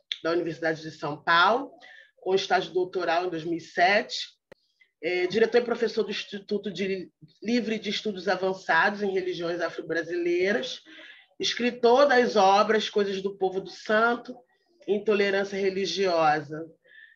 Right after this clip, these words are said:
É, atua, atua principalmente sobre os temas ligados às línguas africanas, às africanidades e à epistemologia de terreiro.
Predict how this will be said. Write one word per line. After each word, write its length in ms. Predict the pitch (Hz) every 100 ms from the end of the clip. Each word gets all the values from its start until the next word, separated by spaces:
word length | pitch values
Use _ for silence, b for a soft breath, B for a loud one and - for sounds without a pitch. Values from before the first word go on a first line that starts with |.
| B
É, 360 | 160 170 170
atua, 460 | 175 175 220 208 -
atua 340 | 180 196 - 226
principalmente 680 | 240 247 - 240 240 240 247
sobre 240 | 247 247
os 120 | -
temas 300 | - 233 233
ligados 440 | 220 220 202 208 208
às 140 | 208
línguas 360 | - 202 202 196
africanas, 960 | 196 - 202 - 196 208 226 233 - -
às 140 | 202
africanidades 960 | 202 196 196 196 190 180 175 180 190 185
e 60 | 196
à 100 | 185
epistemologia 840 | 180 - 190 190 180 190 196 185
de 140 | 190 -
terreiro. 460 | 202 190 143 -